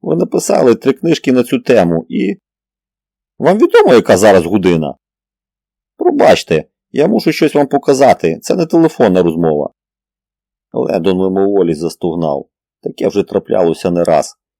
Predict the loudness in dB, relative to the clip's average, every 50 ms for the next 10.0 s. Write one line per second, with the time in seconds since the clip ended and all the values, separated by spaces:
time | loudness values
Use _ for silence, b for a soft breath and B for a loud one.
0 | _ _ _ _ -8 -8 -6 -4 -6 -6 -6 -8 -8 -6 -4 -4 -4 -4 -6 -6
1 | -6 -6 -6 -6 -6 -8 -8 -4 -2 -2 -2 -2 -2 -6 -6 -6 -8 -8 -10 -10
2 | -8 -8 -8 -6 -6 -4 -4 -4 -2 -4 -4 -4 -6 -8 -8 -10 _ -14 -12 -10
3 | -8 -8 -8 -10 -8 -8 -10 -8 -4 -4 -4 -4 -4 -8 -6 -6 -4 -2 -2 -2
4 | -2 -2 -4 -4 -6 -8 -10 -8 -6 -6 -4 -4 -4 -6 -8 -8 -10 -8 -8 -8
5 | -6 -6 -8 -8 -6 _ -6 -4 -2 -2 -2 -4 -4 -6 -10 -10 -12 _ _ _
6 | _ -14 -14 -12 -10 -6 -6 -4 -4 -4 -4 -4 -4 -4 -4 -4 -4 -6 -6 -6
7 | -8 -8 -6 -6 -6 -6 -8 -10 -8 -8 -8 -10 -6 -6 -8 -8 -6 -8 -10 -10
8 | -10 -10 -12 -12 -10 -10 -10 -10 -10 -10 -10 -10 -10 -10 -10 -10 -10 -8 -8 -8
9 | -4 -2 -2 0 0 0 -2 -4 -6 -8 -10 -12 -14 _ -8 -6 -6 -6 -6 -10